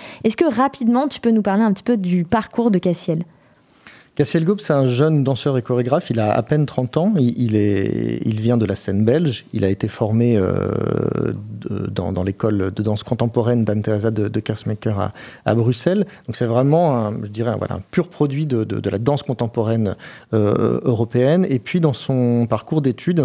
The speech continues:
Speaker 2: dans son, il a voulu s'intéresser à des danses qui ne sont pas des danses de scène, euh, mais qui sont des danses plutôt de club, des danses sociales. Et notamment,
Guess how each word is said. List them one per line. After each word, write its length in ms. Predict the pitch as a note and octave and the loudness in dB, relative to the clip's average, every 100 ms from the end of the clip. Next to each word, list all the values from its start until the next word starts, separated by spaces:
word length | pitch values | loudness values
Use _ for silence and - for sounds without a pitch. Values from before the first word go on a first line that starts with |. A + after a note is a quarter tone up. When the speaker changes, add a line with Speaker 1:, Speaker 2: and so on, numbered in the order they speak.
| - | 0
Speaker 2:
dans 120 | A#2+ | -2
son, 200 | A2 A2 - | -2 -2 -2
il 140 | G#2+ | 0
a 40 | |
voulu 400 | A2 B2+ D3+ D3 | 2 2 4 2
s'intéresser 640 | A2+ C#3+ C#3 C3 A#2+ - E3+ | 2 0 0 0 0 0 0
à 80 | |
des 140 | C#3 A#2 | 2 2
danses 240 | C3+ D3+ | 2 0
qui 100 | - | 0
ne 60 | A2+ | -2
sont 120 | A2 | -2
pas 120 | C#3 | -2
des 120 | A#2+ | -2
danses 400 | A2 A#2+ A#2 - | 0 0 -2 -4
de 140 | G#2+ G2+ | -8 -6
scène, 460 | - A#2+ B2 A2 - - - - - | -2 2 2 2 -2 -10 -20 -12 -2
euh, 640 | G#2+ G2+ F#2+ G2 G#2 - - | 2 2 2 2 2 2 2
mais 100 | A2 | 0
qui 140 | - | -2
sont 160 | A2+ C3+ | -2 0
des 120 | A#2 | 2
danses 200 | A#2 A2+ | 0 -2
plutôt 220 | - - | -4 -4
de 100 | A2 | -4
club, 340 | G#2 - F3 D3 | -2 -2 -2 -2
des 100 | G2+ | -4
danses 220 | G#2 G2 | -4 -4
sociales. 520 | - A#2+ G#2+ A#2+ D#3+ | -4 -4 0 2 2
Et 60 | G#2+ | 2
notamment, 500 | G#2 G#2 G#2+ A#2+ D#3 | 0 0 2 2 0